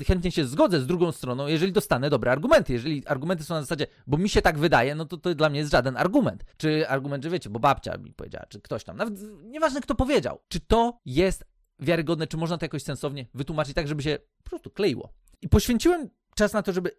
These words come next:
zbadać temat właśnie wiarygodności chociażby chrześcijaństwa. Nie, żeby tu bardzo tego jakoś potrzebował już później, kiedy podjąłem decyzję, że chcę iść za Jezusem, ale niemniej jednak chciałem sobie trochę w głowie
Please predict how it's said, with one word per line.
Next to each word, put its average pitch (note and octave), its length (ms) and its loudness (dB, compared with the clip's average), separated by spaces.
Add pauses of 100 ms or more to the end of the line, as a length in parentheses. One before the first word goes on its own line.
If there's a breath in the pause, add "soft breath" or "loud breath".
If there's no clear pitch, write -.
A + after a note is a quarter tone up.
(140)
zbadać C3+ 540 2
temat D#3 340 -4
właśnie D3 320 -2
wiarygodności F#3 440 -2
chociażby F#3+ 300 -2
chrześcijaństwa. F#3+ 460 -4
Nie, F#4 160 2
żeby D4 200 0
tu B3+ 100 -10
bardzo A3+ 400 0
tego A3+ 160 0
jakoś A3+ 200 0
potrzebował A#3+ 540 0
już D3 200 -4 (260)
później, F3 280 2
kiedy D#3 200 -2
podjąłem E3 440 2
decyzję, D3 300 -4
że B2+ 80 -10
chcę D3 180 -6
iść A#2+ 100 -6
za C#3+ 60 0
Jezusem, C#3+ 320 -4 (400 loud breath)
ale C#4+ 140 2
niemniej D#4 220 0
jednak F#3 300 0 (240)
chciałem A#3 540 0
sobie F#3 420 0
trochę F3 320 -6
w B2 80 -6
głowie C3+ 240 -2